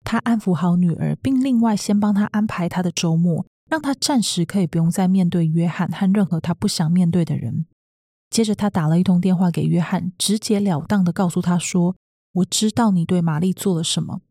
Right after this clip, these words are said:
她全部都告诉我了，而且我相信你之前一定也对坎蒂斯做了一样的事情，是不是？”约翰安抚丽莎，要她不要生气，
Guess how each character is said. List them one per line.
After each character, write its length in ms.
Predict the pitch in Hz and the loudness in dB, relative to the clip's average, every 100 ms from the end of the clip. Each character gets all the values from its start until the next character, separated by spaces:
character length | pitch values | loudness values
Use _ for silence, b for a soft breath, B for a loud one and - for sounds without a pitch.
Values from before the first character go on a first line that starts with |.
| _ | _
她 140 | - 220 | -4 -4
全 240 | - 180 | 0 -2
部 140 | 170 202 | 0 0
都 120 | 196 | 0
告 180 | 214 196 | 0 0
诉 240 | - 180 | 0 -2
我 160 | 135 101 | -2 -6
了， 140 | 196 - _ _ - | -8 -12 _ _ -2
而 100 | 226 | 0
且 100 | 262 | 2
我 120 | 214 | 0
相 320 | - - 196 | 0 0 0
信 240 | 208 220 185 | 2 2 2
你 80 | |
之 200 | 165 - | 0 -2
前 240 | 185 180 160 | -2 -2 -2
一 120 | 180 | -2
定 220 | 180 202 165 | 0 0 0
也 80 | |
对 220 | 160 196 175 | -2 -2 -4
坎 280 | - 160 | -6 -8
蒂 140 | 165 180 | -2 -2
斯 220 | - 180 | 0 -4
做 260 | - 202 165 | -2 -4 -2
了 100 | - | -4
一 100 | 156 | -2
样 180 | 175 165 | -2 -2
的 80 | 160 | -2
事 220 | - 170 | -2 -2
情， 380 | - 135 175 180 _ | -4 -6 -6 -10 _
是 240 | - - 170 | -6 -2 -2
不 80 | |
是？” 320 | 170 170 139 - _ _ _ _ _ _ _ _ _ _ _ _ | -4 -4 -6 -10 _ _ _ _ _ _ _ _ _ _ _ _
约 120 | 196 214 | -2 0
翰 160 | 208 | 0
安 220 | - 208 | 0 0
抚 180 | 196 160 | -2 -4
丽 160 | 165 170 | -2 -2
莎， 280 | - 160 185 | -2 -2 0
要 120 | 196 | -2
她 120 | 196 | 0
不 100 | 170 | 0
要 100 | 175 | 0
生 280 | 185 180 175 | 0 0 0
气， 320 | - 185 | 0 -2